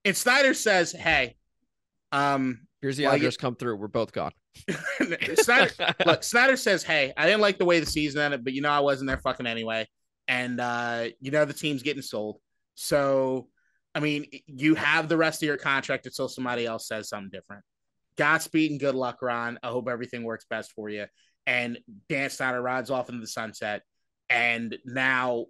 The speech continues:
Speaker 1: Ron's in, left in charge of whatever it is that's in Washington. Now, if that's the case, right,
Speaker 2: Mm-hmm.
Speaker 1: and you look as far as next season, the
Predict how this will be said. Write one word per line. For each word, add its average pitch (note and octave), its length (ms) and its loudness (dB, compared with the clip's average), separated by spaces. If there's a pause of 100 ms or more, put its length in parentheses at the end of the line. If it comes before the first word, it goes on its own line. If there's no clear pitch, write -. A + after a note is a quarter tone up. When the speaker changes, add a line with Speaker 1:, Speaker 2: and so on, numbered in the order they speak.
Speaker 1:
Ron's C3+ 440 -2
in, B2+ 140 -6
left A#2 300 -4
in B2 80 -8
charge A2 360 -4
of A2 80 -8
whatever G#2+ 380 -6
it G2+ 60 -10
is G#2 180 -10
that's - 160 -16
in A2 100 -8
Washington. C#3+ 440 -2 (480)
Now, E3 320 4
if F3 160 0
that's G#3 260 4
the F#3+ 80 2
case, D3+ 400 0
right, B2+ 220 0 (420)
Speaker 2:
Mm-hmm. A#2+ 160 -2
Speaker 1:
and E3 80 2
you D#3+ 140 8
look G3 220 4
as F#3+ 100 -2
far F3+ 200 4
as D#3 120 2
next D3+ 320 -2
season, A2 480 -6 (380)
the E3+ 180 -2